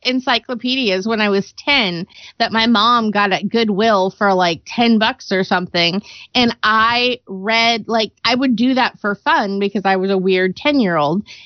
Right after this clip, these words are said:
And I would read through the encyclopedias and just learn all this random shit. And now you can do that just by searching random shit. <laughs>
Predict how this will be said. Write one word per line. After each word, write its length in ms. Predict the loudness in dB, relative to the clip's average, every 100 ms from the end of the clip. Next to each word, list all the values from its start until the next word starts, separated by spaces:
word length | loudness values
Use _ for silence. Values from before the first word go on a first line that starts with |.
| -2
And 120 | 2
I 100 | 2
would 180 | 0 0
read 600 | 0 -2 0 2 0 -2 -6
through 400 | -4 0 2 2
the 180 | 2 2
encyclopedias 1040 | 0 0 -2 -2 -2 0 0 2 0 0 2
and 140 | 2
just 200 | 2 0
learn 340 | 2 4 2
all 260 | 2 2 0
this 200 | 0 -4 -4
random 840 | -2 0 2 4 4 4 4 2
shit. 420 | 0 0 0 0 _ -20 -20 _ 0
And 300 | 2 2 2
now 420 | 2 2 2 0
you 220 | -4 -6
can 160 | -6 -4
do 160 | -4
that 240 | -2 -4 -4
just 240 | -10 -4
by 260 | -2 -2 -4
searching 540 | -8 -8 -6 -4 -2
random 400 | 0 -2 -2 -4
shit. 280 | -4 -4 -4 -4
<laughs> 920 | -4 -6 -12 -6 -6 -6 -8 -4